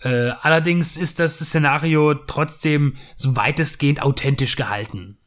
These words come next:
Ja, also ohne große Actionübertreibungen. Und auch die, die, die, die Heist-Atmosphäre zum Schluss, ja, zieht die Spannung nicht so ultra an. Jay Courtney spielt den Callahan.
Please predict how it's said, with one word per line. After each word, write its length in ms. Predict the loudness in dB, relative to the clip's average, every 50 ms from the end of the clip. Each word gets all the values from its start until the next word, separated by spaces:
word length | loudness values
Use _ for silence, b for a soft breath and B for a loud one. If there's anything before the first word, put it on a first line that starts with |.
| -10 -6
Ja, 140 | -6 -4
also 260 | -2 -2 -2 -2 -2 0
ohne 240 | 0 2 2 0
große 380 | 0 0 -2 0 0 0 -2 -4
Actionübertreibungen. 1120 | -4 -6 -4 -4 -2 -2 -2 -4 -4 -6 -6 -4 -4 -6 -6 -8 -10 -12 -14 -16 -18 -20 _ _ _ -20 -10 -4
Und 180 | 0 0 2 4
auch 220 | 4 2 2 0
die, 220 | 2 4 4 4
die, 280 | 2 0 -4 -4 -4 -2
die, 200 | 0 0 0 0 B B B B B B B -2
die 140 | -2 0 0
Heist-Atmosphäre 1300 | 0 -2 -2 -2 -2 -2 -2 -2 -2 -2 0 0 0 0 0 -2 -2 -2 0 0 0 0 0 -2 -2 -2 B B B B B B B B -20 -20 -20 -20 -14 -8
zum 160 | -6 -4 -4
Schluss, 540 | -2 -2 -2 -2 0 0 -2 -2 -4 -8 B B B B B B B B B -20 -20 -20 _ _ _ -14 -8 -6
ja, 460 | -6 -4 -4 -4 -6 -6 -6 -10 _ _ -6 0
zieht 360 | 2 2 2 2 0 -2 -2
die 100 | -2 -2
Spannung 460 | -2 -2 -2 -2 -2 0 0 0 0
nicht 180 | 0 0 2 2
so 100 | 0 0
ultra 480 | 2 2 2 2 2 0 -2 -4 -4 -6
an. 200 | -10 -16 -16 -18 _ _ _ -20 -20 -20 -20 -14 -6 -2
Jay 180 | 0 0 0
Courtney 540 | 0 0 0 0 0 2 0 0 0 0 -2 -4
spielt 540 | -4 -4 -2 0 2 2 2 0 -2 -2 -2
den 260 | 0 2 2 2 0
Callahan. 600 | -2 -2 -2 0 0 0 0 0 0 0 -2 -4